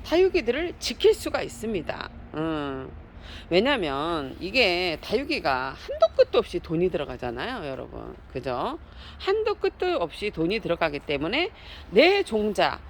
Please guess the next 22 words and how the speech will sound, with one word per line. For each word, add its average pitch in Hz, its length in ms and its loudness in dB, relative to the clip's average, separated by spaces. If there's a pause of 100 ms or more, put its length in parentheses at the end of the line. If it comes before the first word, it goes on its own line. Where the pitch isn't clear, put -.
(100)
내가 330 280 6
갖고 - 420 0
있는 254 400 2
물건들은 220 640 0
지키면서 202 840 2 (480)
새로운 453 600 8
종자를 175 540 2
받아들이셔야 180 800 -2
하는 82 200 -12
거예요. 165 460 -4 (460)
음, 160 500 0 (360)
그렇게 294 320 4
하셔야지만이, 220 1300 2
어, 147 340 0
우리는 196 500 0
이 180 260 0
다육이의 160 920 2 (220)
세계에서 214 560 0
살아남을 370 540 -4
수가 - 260 -6
있는 170 240 -2
거죠. 117 300 -4